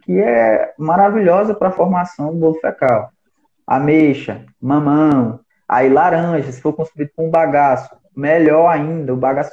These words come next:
é riquíssimo em fibras. A maçã, se for consumida com a casca, também riquíssimo em fibra.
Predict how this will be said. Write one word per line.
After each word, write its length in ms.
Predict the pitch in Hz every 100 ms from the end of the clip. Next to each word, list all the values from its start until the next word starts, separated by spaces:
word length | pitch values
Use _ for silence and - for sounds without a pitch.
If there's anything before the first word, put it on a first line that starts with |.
| 139
é 20 |
riquíssimo 1120 | 165 - _ 185 214 226 - 165 143 131 131 _ _ -
em 140 | 135
fibras. 600 | 135 139 139 117 110 - _ -
A 160 | -
maçã, 680 | 196 208 214 - - 175 143
se 160 | 131 147
for 180 | 160
consumida 540 | 160 160 - 147 127 123
com 160 | 180 208
a 100 | 226
casca, 540 | - 165 151 - - -
também 440 | 170 160 151 165
riquíssimo 560 | 139 165 - 160 151 151
em 60 | 147
fibra. 360 | 151 127 117